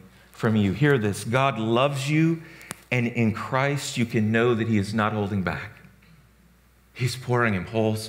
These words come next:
his whole self out to his church. Let's keep reading verse thirty-three and thirty-four.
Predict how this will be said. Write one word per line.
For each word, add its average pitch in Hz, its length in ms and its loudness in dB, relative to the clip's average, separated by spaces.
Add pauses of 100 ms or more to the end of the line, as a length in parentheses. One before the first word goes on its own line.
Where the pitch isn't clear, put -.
his 104 180 -8
whole 110 200 2
self 107 420 -2 (360)
out 95 300 -4
to 107 180 0
his 98 380 -2 (300)
church. - 640 -6 (1300)
Let's - 160 -18
keep 107 220 -2
reading 101 280 2
verse 95 260 0
thirty-three 95 500 0
and 92 120 -2
thirty-four. 92 680 -2